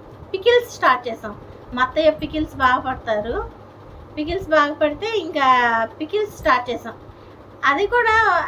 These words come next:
అంటే ఒక ఐ-, మనకి ఒక-, ఒకటి తెచ్చుకుంటే అదే ఇంకొక మార్గాన్ని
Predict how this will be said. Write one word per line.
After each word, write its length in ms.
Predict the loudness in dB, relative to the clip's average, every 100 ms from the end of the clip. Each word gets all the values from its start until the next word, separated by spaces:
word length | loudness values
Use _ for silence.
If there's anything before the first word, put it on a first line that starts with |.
| -2
అంటే 480 | 0 4 6 6
ఒక 300 | 4 0 -2 0 2 2 2 2 0 0
ఐ-, 300 | 0 0 -2 -8 -16 -20 -16 -16 -16 -18 -14 -10 0
మనకి 440 | 0 2 2 4
ఒక-, 300 | 4 2 0
ఒకటి 260 | -2 0 2
తెచ్చుకుంటే 600 | 0 0 -4 -4 2 4
అదే 300 | 4 4 2
ఇంకొక 400 | 2 -2 -4 -2 0 2 2 2 0 0
మార్గాన్ని 580 | 2 2 2 0 -2 -4